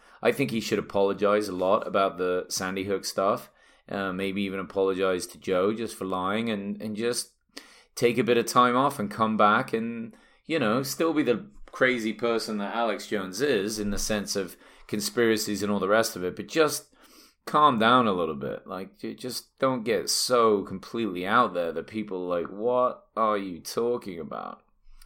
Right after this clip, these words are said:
I don't know. Uh, Joe did talk about some new rules on Twitter.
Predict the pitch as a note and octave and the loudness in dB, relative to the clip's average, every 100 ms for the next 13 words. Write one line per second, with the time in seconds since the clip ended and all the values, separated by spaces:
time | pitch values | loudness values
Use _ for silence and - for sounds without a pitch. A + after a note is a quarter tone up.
0 | - G#2 G2+ E2 - - - - - - | -6 -4 -2 -4 -8 -12 -12 -14 -16 -20
1 | - - _ G#2+ G#2+ G#2 G2 F2+ A2+ D3+ | -20 -20 _ 0 4 4 2 0 4 8
2 | D#3+ D#3 - D3 C#3 C3 B2 G#2+ A2 A#2+ | 10 8 8 8 10 10 8 8 2 2
3 | A#2+ A2 A2 A#2 A2 G2+ F#2+ - - A2+ | 2 4 4 4 2 0 -2 -6 4 4
4 | G#2+ F2+ G2+ | 4 0 -2